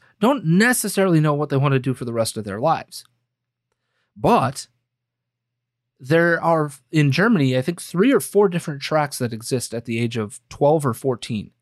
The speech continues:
And one of which is a vocational track in which you still get some of the components of,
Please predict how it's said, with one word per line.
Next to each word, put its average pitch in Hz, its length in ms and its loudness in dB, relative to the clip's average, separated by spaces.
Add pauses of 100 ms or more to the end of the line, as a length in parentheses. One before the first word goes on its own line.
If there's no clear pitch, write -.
(500)
And 131 560 2 (300)
one 165 240 2
of 208 140 0
which 165 180 0
is 151 120 0
a 143 80 4
vocational 131 760 -2 (160)
track 120 540 -4
in 151 140 4
which 143 200 0
you 175 60 -6
still 269 220 0
get 208 180 0
some 170 180 2
of 170 100 0
the 160 60 -6
components 139 460 -2
of, 123 240 -6